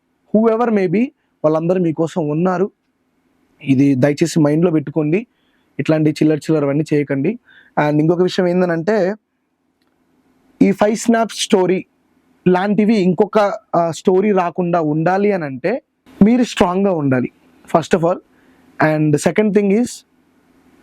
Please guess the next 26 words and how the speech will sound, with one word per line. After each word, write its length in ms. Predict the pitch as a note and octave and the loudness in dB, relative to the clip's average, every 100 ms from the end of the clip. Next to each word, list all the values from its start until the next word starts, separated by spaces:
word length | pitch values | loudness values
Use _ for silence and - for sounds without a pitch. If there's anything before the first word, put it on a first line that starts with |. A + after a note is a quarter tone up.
| _ _ F3+ | _ _ 2
మీరు 140 | F#3+ | 2
ముందే 480 | F#3 G3 G#3 A#3 C#4+ | 2 2 2 0 -2
వాళ్ళ 260 | F#3 E3+ | 0 0
క్యారెక్టర్ని 800 | D#3 - F3 F#3 - F3+ G3+ C#4 E4+ D3+ | 0 -2 -2 -2 -2 0 0 0 -2 -2
గెస్ 240 | D#3+ - | -2 0
చేయాలి, 280 | F#3 B2+ A2+ - _ _ _ _ _ _ _ _ _ _ _ | 0 0 -6 -14 _ _ _ _ _ _ _ _ _ _ _
ఎలాంటోళ్ళు 600 | D3+ E3+ F#3 E3 D#3 E3+ | 0 2 0 0 2 2
ఏంటి, 240 | E3 D3+ C#3 | 2 0 0
అబ్బాయి 300 | D3 A3+ A#3+ | 2 2 2
అయినా 180 | B3 | 0
అమ్మాయి 220 | B3+ A#3+ A#3+ | 0 0 0
అయినా 100 | A#3 | -2
సరే, 240 | F3 C3+ - | -2 -4 -6
ఎవరైనా 380 | D3+ F#3+ A#3 G#3+ | -2 0 0 -2
సరే 300 | E3 F#3+ C#4+ _ _ _ _ _ _ _ _ - | -2 -4 -4 _ _ _ _ _ _ _ _ 0
ఎలా 200 | F3+ A3 | 2 2
ఉంటుంది, 540 | G#3+ F#3+ F#3 E3+ E3+ | 0 0 2 2 2
తన 180 | G3+ E3 | 0 -2
క్యారెక్టర్ 440 | D3+ D#3 D#3+ - D#3 | -2 -2 -4 -4 -2
ఏంది, 360 | D3 D3 A3 | -2 -2 -2
తను 240 | A3 E3+ F#3 | -2 0 2
ఏంటి, 480 | F#3+ F3+ F#3 D#3+ | 2 2 0 -4
ఫ్యూచర్లో 460 | G3+ - F3 G3 F#3 | -2 -2 0 0 0
ఎలా 220 | D#3 F3 | 0 0
ఉండబోతుందని 680 | D#3+ E3 F3 F3 D#3+ E3 D#3+ | -2 -2 -2 -4 -4 -4 -2
చెప్పేసి 480 | D3+ D3+ D3 A#3+ | -2 -4 -4 -4